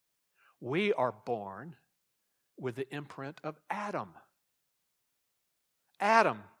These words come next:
the first man, created in the image of God. By his disobedience, though, that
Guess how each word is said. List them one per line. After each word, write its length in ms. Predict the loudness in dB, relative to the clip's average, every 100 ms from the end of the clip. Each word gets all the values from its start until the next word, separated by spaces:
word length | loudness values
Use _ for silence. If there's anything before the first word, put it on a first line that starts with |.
| _
the 80 | -10
first 340 | 2 2 2 0
man, 440 | 0 2 0 -2
created 580 | -6 -2 4 4 4 2
in 100 | 0
the 80 | -4
image 360 | -4 -4 -4
of 160 | -6 -6
God. 460 | -2 0 2 2 -2 -12 -18 -18 2
By 240 | 4 6 4
his 280 | 4 2
disobedience, 1200 | 2 0 0 2 -4 -4 -6 -4 -4 -4 -4 -8 -8
though, 400 | -4 -2 0 -2 -4 -16 -6
that 240 | 4 6